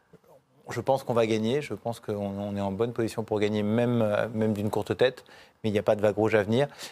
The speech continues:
Euh, en fait, les démocrates ont très bien joué. Ils ont très bien joué sur la diabolisation de Trump et sur la diabolisation,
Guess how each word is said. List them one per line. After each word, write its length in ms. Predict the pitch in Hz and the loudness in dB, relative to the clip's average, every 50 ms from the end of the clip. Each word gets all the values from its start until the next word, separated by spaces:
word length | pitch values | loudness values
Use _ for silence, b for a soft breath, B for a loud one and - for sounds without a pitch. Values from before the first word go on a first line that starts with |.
| B B B _ - - | B B B _ 0 2
Euh, 200 | 117 113 110 117 | 4 4 4 4
en 100 | - 123 | 2 0
fait, 300 | 113 - 143 139 - - - | 2 2 0 0 0 -4 -2
les 420 | 123 117 113 113 113 113 113 110 | 0 2 2 4 4 4 4 2
démocrates 520 | 104 107 117 113 117 - - 131 127 - - | 2 0 2 2 2 2 2 0 0 0 -4
ont 80 | 117 104 | -8 -4
très 160 | - - 120 | 0 0 2
bien 180 | 110 113 113 | 2 2 2
joué. 220 | 104 98 113 131 - - _ B B B B B B _ | 2 2 2 0 0 -6 _ B B B B B B _
Ils 80 | 113 110 | -6 -4
ont 60 | 113 | -4
très 160 | - - 131 | 0 0 0
bien 180 | 120 117 123 120 | 2 4 2 2
joué 220 | 110 110 123 127 | 4 4 2 2
sur 180 | 120 - - 117 | 2 2 0 2
la 120 | 110 107 | 2 2
diabolisation 720 | 104 107 110 104 110 110 107 101 110 107 98 - - 110 104 | 4 2 0 2 2 0 0 2 0 -2 -2 -2 -4 -4 -4
de 80 | 98 101 | -4 -4
Trump 400 | - - - 123 131 139 - - _ b b b b b b _ _ _ | -6 -4 -4 -4 -4 -4 -10 -14 _ b b b b b b _ _ _
et 380 | 135 127 123 127 131 - - - 156 | 0 2 2 2 0 -2 -4 -6 -8
sur 400 | 131 - - - - - 120 113 | -8 -6 -6 -6 -4 0 2 4
la 140 | 110 110 107 | 4 4 2
diabolisation, 920 | 104 110 110 101 107 107 101 101 101 107 101 - - - 117 110 117 120 | 2 2 0 0 0 -2 -2 0 0 -2 -2 -2 -4 -2 -2 0 -2 -2